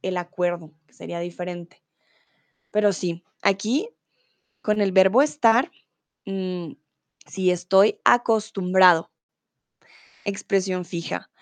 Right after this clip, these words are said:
Me estoy acostumbrando, no me acostumbro, me acostumbro, se acostumbra. Sí es reflexivo, pero con el verbo estar es expresión fija. Estar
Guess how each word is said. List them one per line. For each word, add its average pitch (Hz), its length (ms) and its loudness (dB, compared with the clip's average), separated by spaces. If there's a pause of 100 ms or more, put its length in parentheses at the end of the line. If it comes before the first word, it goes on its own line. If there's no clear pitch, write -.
(120)
Me 214 240 0
estoy 214 360 2
acostumbrando, 226 1160 -2 (280)
no 196 400 -2
me 214 120 -2
acostumbro, 226 840 -2
me 214 140 -4
acostumbro, 233 1000 -4
se 202 100 -10
acostumbra. 220 880 -2 (420)
Sí 262 280 0
es 269 160 4
reflexivo, 240 840 -2
pero 277 340 4
con 240 180 -2
el 233 100 -4
verbo 208 280 2
estar 208 580 -2 (680)
es 208 220 0
expresión 185 640 -6
fija. - 520 -12 (280)
Estar 240 760 -2